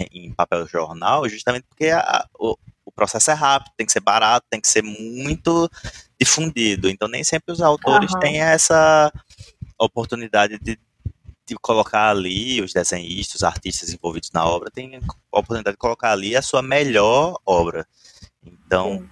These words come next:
Speaker 2: Sim, sim.
Speaker 1: é, né, você pode imaginar o que é que um, um cara que fez uma obra tão complexa pode ter sentido da indústria de pressão pra
Speaker 2: Uhum.
Speaker 1: fazer uma obra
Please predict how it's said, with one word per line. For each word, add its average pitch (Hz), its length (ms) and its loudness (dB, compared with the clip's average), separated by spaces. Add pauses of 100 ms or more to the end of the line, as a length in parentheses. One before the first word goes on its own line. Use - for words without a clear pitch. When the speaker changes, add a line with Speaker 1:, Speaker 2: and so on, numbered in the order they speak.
(120)
Speaker 2:
Sim, 95 120 -8
sim. 95 60 -12
Speaker 1:
é, 92 320 0
né, 101 180 -10
você 87 180 -8
pode 90 240 -4
imaginar 92 480 0
o 98 60 -2
que - 80 -2
é 110 40 0
que - 140 -4
um, 107 380 -8 (800)
um - 60 -20
cara 87 200 -2
que - 100 -14
fez 90 200 -4
uma 87 380 0
obra 87 220 0
tão 117 160 -2
complexa - 640 0
pode - 240 0
ter 123 100 0
sentido 117 840 -4
da 101 120 4
indústria 104 640 -6
de - 200 -10
pressão 104 600 0 (760)
pra 104 120 6
Speaker 2:
Uhum. 107 60 8
Speaker 1:
fazer 113 520 4
uma 110 180 4
obra 98 300 6